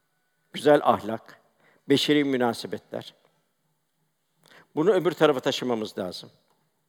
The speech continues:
Eksiksiz. Bizden güzel ahlak isteniyor. İşte Cenab-ı Hak en güzel ahlak üzere sizin bir efendimize. O ahlaka hayran olmamız lazım.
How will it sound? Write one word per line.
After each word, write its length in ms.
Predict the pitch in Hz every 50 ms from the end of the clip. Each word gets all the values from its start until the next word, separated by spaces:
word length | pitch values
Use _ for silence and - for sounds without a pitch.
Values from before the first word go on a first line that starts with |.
| _ _ _ _ _ _ _ _ _ _ _ _ _ _ _ _ -
Eksiksiz. 600 | 127 - - - 110 - - - 113 - - - _ _ _ _ _ _ _ _ _ _ _ _ _ _ - _ _ _
Bizden 380 | 139 147 151 160 196 196 180 147
güzel 300 | 139 135 165 196 190 -
ahlak 380 | - 165 143 135 147 143 127 -
isteniyor. 520 | - - - - 123 113 107 101 110 120 123 _ _ _ _ _ _ _ _ _ _ _ _ _ _ _ _ _
İşte 160 | _ 139 127
Cenab-ı 360 | 113 160 165 170 180 180 190
Hak 100 | 226 226
en 120 | 185 185
güzel 260 | 160 151 185 185 - 156
ahlak 360 | 156 165 185 180 175 - -
üzere 420 | 170 143 131 160 160 143 147 143
sizin 440 | - - - - - - 151 147 135
bir 320 | 147 139 139 - - -
efendimize. 680 | 147 143 - 151 143 135 131 131 123 113 104 135 147 156 - _ _ _ _ _ _ _ _ _ _ _ _ _ _ _ _ _ _ _ - - - _ _ _ _ _ _
O 160 | 175 208 -
ahlaka 520 | 185 180 175 170 170 175 170 170 226 190 160
hayran 360 | 170 175 170 175 180 175 175
olmamız 460 | 165 151 147 143 135 131 127 110 -
lazım. 680 | 131 131 139 147 - 143 135 131 - - 135 147 147